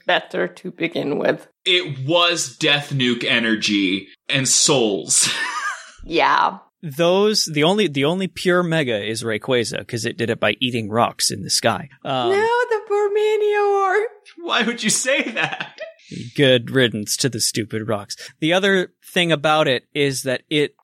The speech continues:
Speaker 3: kind of set the pace for never having a new evolution again.
Speaker 2: Mm-hmm.
Speaker 3: Because
Speaker 1: Mm.
Speaker 3: if Mega Sableye exists,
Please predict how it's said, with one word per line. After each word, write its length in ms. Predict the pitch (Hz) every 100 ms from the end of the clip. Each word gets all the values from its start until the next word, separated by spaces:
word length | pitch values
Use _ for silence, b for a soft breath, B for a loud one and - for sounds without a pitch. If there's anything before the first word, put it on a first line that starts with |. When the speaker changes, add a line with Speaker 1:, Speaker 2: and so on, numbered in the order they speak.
| _
Speaker 3:
kind 280 | - 147 147
of 120 | 143
set 320 | - - 147 -
the 100 | 135
pace 460 | - 147 131 127 -
for 320 | - 123 113
never 420 | 107 117 123 127
having 480 | 127 123 127 117 - -
a 420 | 123 110 110 110 - _
new 320 | 123 127 131
evolution 640 | 123 117 110 110 - 156 156 -
again. 420 | 151 160 180 202 _ -
Speaker 2:
Mm-hmm. 240 | 120 117 110 -
Speaker 3:
Because 460 | 139 135 147 139 -
Speaker 1:
Mm. 140 | 202 180
Speaker 3:
if 240 | 156 -
Mega 360 | 147 143 175 190
Sableye 680 | - 175 180 165 139 131 98
exists, 840 | 113 110 117 131 98 - - -